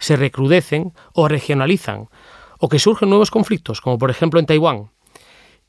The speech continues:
Y que eso aumente los precios de la energía y la inflación, dando lugar de nuevo a una recesión. En ese escenario, la extrema derecha y reaccionaria consigue un gran resultado en las elecciones al Parlamento Europeo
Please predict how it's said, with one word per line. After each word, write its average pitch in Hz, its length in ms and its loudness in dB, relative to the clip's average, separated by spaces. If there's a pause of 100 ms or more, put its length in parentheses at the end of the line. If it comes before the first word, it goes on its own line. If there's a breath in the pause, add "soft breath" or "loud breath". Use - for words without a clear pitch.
(160)
Y - 140 -6
que 156 200 -2
eso 196 160 0
aumente 180 340 2
los 151 160 0
precios 160 540 -2
de 143 180 -2
la 147 80 0
energía 214 440 0 (100)
y 185 80 -2
la 175 80 4
inflación, 131 580 -6
dando 147 320 0
lugar 151 320 0
de 147 80 -2
nuevo 165 380 0
a 143 120 -2
una 135 220 2
recesión. 110 480 -6 (720 soft breath)
En 147 140 -2
ese 160 180 2
escenario, 175 440 -2 (160)
la 135 160 -4
extrema 151 400 -2
derecha 180 320 0
y 147 80 2
reaccionaria 151 880 -2
consigue 139 480 -2
un 147 180 2
gran 143 220 -2
resultado 143 640 -4
en 127 60 -4
las 123 180 -8
elecciones 131 420 -2
al 117 80 -6
Parlamento 135 400 -2
Europeo 170 420 2